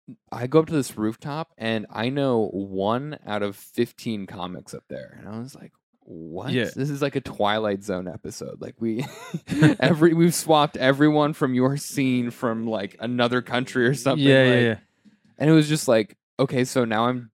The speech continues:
Speaker 1: gonna do my A material at this open mic because I have to let every single one of these
Speaker 2: Yeah.
Speaker 1: new people know that I'm funny."
Speaker 2: <laughs> Yeah.
Speaker 1: <laughs>
Speaker 2: Wait, was, when, what, what time was it? Like, when, what period was this?
Speaker 1: Like, spring, a-, like, vaccination spring.
Speaker 2: Right.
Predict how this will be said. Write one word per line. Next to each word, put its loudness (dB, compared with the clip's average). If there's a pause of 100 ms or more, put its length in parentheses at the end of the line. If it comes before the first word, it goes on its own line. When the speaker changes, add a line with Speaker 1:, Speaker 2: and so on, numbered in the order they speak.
(200)
Speaker 1:
gonna 0
do -2
my -4
A -4
material 0
at -2
this -4
open -2
mic -4
because -6
I -4
have -4
to -4
let -2
every 0
single 2
one 2
of -2
these -2
Speaker 2:
Yeah. -6
Speaker 1:
new 0
people -2
know 2
that -2
I'm -4
funny." -10
Speaker 2:
<laughs> -4
Yeah. 6
Speaker 1:
<laughs> -14
Speaker 2:
Wait, 8
was, 2
when, 4
what, 4
what 4
time 4
was -2
it? -8
Like, 0
when, -2 (120)
what 2
period 2
was -2
this? -4 (240)
Speaker 1:
Like, 0
spring, -2
a-, -6 (220)
like, 0
vaccination -4
spring. -12 (120)
Speaker 2:
Right. 0